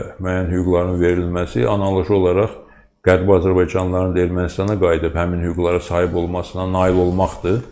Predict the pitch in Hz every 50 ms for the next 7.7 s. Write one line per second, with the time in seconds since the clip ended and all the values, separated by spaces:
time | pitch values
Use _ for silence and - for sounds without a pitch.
0 | - - - _ - - - - - - - 85 90 90 87 92 98 92 - -
1 | 107 107 92 90 101 98 80 - - 104 - 98 92 - - 98 101 98 95 92
2 | 90 87 - 98 98 101 98 95 98 107 110 - - - 85 82 - - _ _
3 | _ _ _ _ _ _ - - 95 92 90 - - - _ _ _ _ _ _
4 | _ - - - - 95 92 95 92 92 90 87 87 82 80 - 92 85 87 87
5 | 85 87 85 87 85 90 90 87 87 87 85 80 82 82 80 85 85 85 85 85
6 | 85 82 80 80 90 85 78 - 90 82 - 82 80 82 80 - - 85 80 90
7 | 85 78 82 87 85 80 - 92 92 90 87 95 92